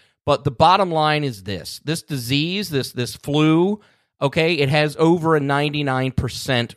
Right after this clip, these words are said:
recovery rate. And at the end of the day, we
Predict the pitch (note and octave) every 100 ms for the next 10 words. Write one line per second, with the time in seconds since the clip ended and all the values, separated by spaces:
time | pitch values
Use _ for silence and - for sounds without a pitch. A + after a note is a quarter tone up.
0 | - A2+ - A2 G#2+ F#2 F2 D2+ B1 B1+
1 | - - _ _ _ - C3+ C3 B2+ -
2 | A#2+ - A#2 - C#3+ F3+ F#3+ E3+ B2 C3+
3 | A2 F#2+ F#2+ F#2+ G#2 _ _ _ _ _
4 | A#2 D3+ D#3 D#3 D3+